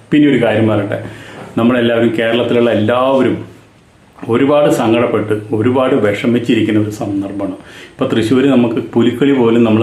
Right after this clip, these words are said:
നടത്തുന്നില്ല. പുലിക്കളിയിൽ നടത്താനുള്ള പൈസ മുഴുവൻ നമ്മൾ ദുരിതാശ്വാസത്തിലേക്ക് കൊടുത്തിരിക്കുക. ഞാൻ, എനിക്ക് എൻ്റേതായിട്ടുള്ള അണ്ണാർ കണ്ണൻ തന്നാലായതെന്ന് പറഞ്ഞ പോലെ എനിക്കും ഒരു ചെറിയൊരു സ-, ഒരു പൈസ ഞാനും കൊടുത്തിട്ടുണ്ട്. അപ്പോ അങ്ങനെ നമ്മുടെ കേരളത്തിലുള്ള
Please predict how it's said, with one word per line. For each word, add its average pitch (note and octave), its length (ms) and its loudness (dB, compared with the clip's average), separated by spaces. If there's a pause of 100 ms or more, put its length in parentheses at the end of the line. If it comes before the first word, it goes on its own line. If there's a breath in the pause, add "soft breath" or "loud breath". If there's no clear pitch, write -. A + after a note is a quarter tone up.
(100)
നടത്തുന്നില്ല. G2 460 0 (140)
പുലിക്കളിയിൽ A#2 500 0
നടത്താനുള്ള A#2 440 0
പൈസ G#2+ 200 0 (120)
മുഴുവൻ A2 260 2
നമ്മൾ G#2 160 0 (480 loud breath)
ദുരിതാശ്വാസത്തിലേക്ക് A2 880 0
കൊടുത്തിരിക്കുക. F#2+ 480 -4 (380)
ഞാൻ, C#3 160 0 (200)
എനിക്ക് A#2+ 300 0 (200)
എൻ്റേതായിട്ടുള്ള C#3 640 2 (300 loud breath)
അണ്ണാർ C#3+ 320 2
കണ്ണൻ D#3 320 2
തന്നാലായതെന്ന് B2 680 2
പറഞ്ഞ A2 200 2
പോലെ A2 180 2
എനിക്കും A2 280 0 (200)
ഒരു B2 180 -2
ചെറിയൊരു D3+ 360 2
സ-, D3+ 100 -4 (360 loud breath)
ഒരു B2+ 160 0
പൈസ A2 180 0 (140)
ഞാനും A#2+ 240 2
കൊടുത്തിട്ടുണ്ട്. F#2+ 420 -2 (280)
അപ്പോ - 160 -2 (340)
അങ്ങനെ A2+ 240 0 (440 loud breath)
നമ്മുടെ B2+ 240 2 (100)
കേരളത്തിലുള്ള C3+ 580 2